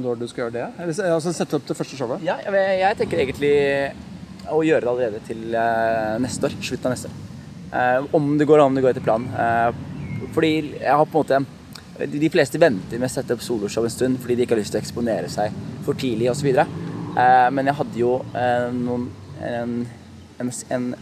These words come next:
Speaker 2: N R K-serie som het, eh, Jonis Josef Live, hvor jeg animerte noe stand-up og lagde noen klipp. Eh, og det her ble promotert og kom ut og ble eksponert til veldig mange mennesker. Så på en måte den eksponeringsbiten er jo allerede gjort, så da er det jo bare viktig for meg å holde momentum oppe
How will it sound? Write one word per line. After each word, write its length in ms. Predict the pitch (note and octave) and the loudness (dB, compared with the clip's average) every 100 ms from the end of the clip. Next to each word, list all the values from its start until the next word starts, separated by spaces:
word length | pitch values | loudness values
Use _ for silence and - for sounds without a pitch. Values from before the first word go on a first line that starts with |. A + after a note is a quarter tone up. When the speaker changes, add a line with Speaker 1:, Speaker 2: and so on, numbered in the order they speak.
| - C3 | -8 -2
Speaker 2:
N 80 | C3+ | 0
R 40 | |
K-serie 440 | - G2+ F#2 - C3 | 2 0 0 -2 -4
som 160 | - A#2 | -6 -8
het, 100 | - | -6
eh, 640 | A#2+ A#2 A2 A2 G#2+ G#2+ A2 A2 | -4 -2 -2 -2 -2 -2 -2 -2
Jonis 280 | A2 G#2+ - | -4 -4 -6
Josef 240 | G#2+ A2 G#2+ | -8 -6 0
Live, 200 | A#2 A#2+ - - | 0 -2 -12 -8
hvor 120 | - A#2+ | 0 2
jeg 40 | |
animerte 540 | A#2+ B2+ B2 G2 - A#2+ | 2 2 0 0 -4 -8
noe 80 | A2+ | -6
stand-up 360 | G2+ F#2+ A2 - - - | -4 -4 -6 -8 -16 -8
og 80 | - | 0
lagde 160 | A#2 G#2+ | 2 0
noen 80 | A2+ | -4
klipp. 160 | E3 E3 - - - - | -4 -4 -10 -20 -20 -14
Eh, 480 | - A2+ A2+ A#2 - | -2 2 2 0 -2
og 100 | C3 B2+ | -2 2
det 80 | |
her 80 | D3 | 4
ble 140 | D3+ C3 | 4 0
promotert 540 | - C3+ B2 D3 - - | 0 -2 0 -2 -2 -2
og 140 | C3 B2 | 0 0
kom 120 | C3 | -2
ut 200 | C3 - A#2+ | -4 -2 0
og 560 | A#2 A#2 A2+ A2 A2+ G#2+ | 2 4 2 0 -2 -4
ble 100 | A2 | -4
eksponert 320 | A2 - A#2 A2+ | -2 -4 -4 0
til 100 | B2 | 0
veldig 160 | A2 | 0
mange 160 | A2 A#2+ | -2 -2
mennesker. 320 | A#2+ - - - - - - - | -4 -6 -10 -10 -16 -20 -20 -8
Så 100 | C#3+ | -4
på 80 | D3 | -2
en 60 | |
måte 100 | C3 | -2
den 80 | C3 | -2
eksponeringsbiten 800 | C3+ - C#3+ A2 G2+ - G#2+ D3 D3 - - - | -6 -2 0 0 -2 -6 -6 -8 -10 -16 -20 -2
er 80 | A#2 | 2
jo 60 | |
allerede 200 | B2 C3 F3+ | 4 4 2
gjort, 240 | - - - - - | 0 -10 -14 -16 -14
så 140 | - C3+ | -4 2
da 80 | |
er 80 | B2 | 4
det 60 | B2 | 4
jo 40 | |
bare 100 | A#2 | 2
viktig 220 | A2+ - G2+ | -2 -8 -8
for 100 | G#2 | -2
meg 140 | G#2 | -2
å 60 | G#2+ | 0
holde 220 | A#2 G#2 | -2 -2
momentum 420 | G2+ F#2 F#2+ G#2 G#2 | -4 -6 -6 -8 -10
oppe 300 | - G2 | -10 -8